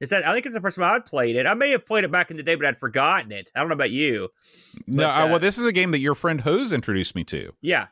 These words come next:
Speaker 1: this game here is a, is a, is great. This right here embodies Activision on a, on a P C. Uh, this is outstanding game.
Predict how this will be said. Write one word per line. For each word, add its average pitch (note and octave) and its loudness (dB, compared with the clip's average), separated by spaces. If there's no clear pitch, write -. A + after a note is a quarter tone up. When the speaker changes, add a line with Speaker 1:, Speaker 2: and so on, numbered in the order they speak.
Speaker 1:
this G3+ 0
game A#3 -2
here E3+ 0
is C#3 -2
a, C#3+ 2
is B2 0
a, A#2 0
is C3 -4
great. C#3+ -2
This B3 2
right G#3+ 0
here G3+ 4
embodies D#3 2
Activision D3 0
on C3+ -2
a, D3+ -8
on C3+ -2
a B2+ 0
P D3 -2
C. A#2 -4
Uh, A2+ 2
this A3 2
is D3+ -10
outstanding C#3+ 0
game. G#2+ -4